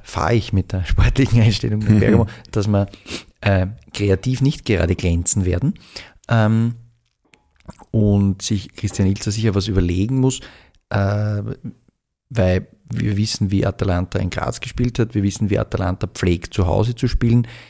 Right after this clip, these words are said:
Speaker 1: Zu diesem Spiel am Wochenende gegen Inter sei zu sagen, ja, es hat Inter mit eins zu zwei gewonnen, ähm, hatte aber zwischendurch auch durchaus Probleme mit Atalanta und mit deren sehr aggressiver Spielweise.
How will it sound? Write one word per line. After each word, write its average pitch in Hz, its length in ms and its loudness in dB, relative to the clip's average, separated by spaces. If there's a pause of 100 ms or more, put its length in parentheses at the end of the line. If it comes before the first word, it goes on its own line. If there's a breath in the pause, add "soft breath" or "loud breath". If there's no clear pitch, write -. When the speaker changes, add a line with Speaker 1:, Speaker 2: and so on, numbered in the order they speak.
(280 loud breath)
Speaker 1:
Zu 113 100 -4
diesem 104 300 0
Spiel 107 260 -2
am 98 300 2
Wochenende 101 500 0
gegen 101 200 -6
Inter 110 420 0
sei 107 300 -4
zu - 140 -12
sagen, 98 360 -2
ja, 92 240 0
es 113 140 -6
hat 110 100 -6
Inter 107 240 -4
mit 104 120 -2
eins 98 200 -4
zu - 80 -10
zwei 98 180 -4
gewonnen, 98 560 -2 (960 loud breath)
ähm, 101 440 -2 (100)
hatte - 500 -2
aber 101 200 0
zwischendurch 113 560 0
auch 98 360 0 (100)
durchaus 107 280 0
Probleme 107 840 2
mit 113 180 0
Atalanta 107 640 -2
und 107 180 -2
mit 110 220 -4
deren 104 380 0
sehr 98 200 -2
aggressiver 107 460 -4
Spielweise. 117 600 0